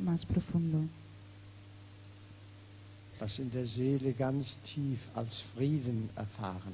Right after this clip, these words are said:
Speaker 2: wird.
Speaker 1: que en el alma se experimenta como una profunda paz.
Speaker 2: Und das ist Einübung in den Einklang, von dem ich vorher gesprochen habe.
Speaker 1: Y eso sería un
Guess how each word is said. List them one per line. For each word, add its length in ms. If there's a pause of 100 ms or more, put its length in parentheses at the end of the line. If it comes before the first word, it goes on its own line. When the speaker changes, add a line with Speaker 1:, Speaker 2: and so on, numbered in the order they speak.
Speaker 2:
wird. 120 (200)
Speaker 1:
que 420
en 140
el 140
alma 460
se 180
experimenta 800
como 220
una 140
profunda 520
paz. 260 (1160)
Speaker 2:
Und 140
das 220
ist 300 (100)
Einübung 880
in 180
den 300 (100)
Einklang, 840 (100)
von 160
dem 220
ich 120
vorher 480
gesprochen 680 (100)
habe. 220 (400)
Speaker 1:
Y 140
eso 180
sería 580
un 400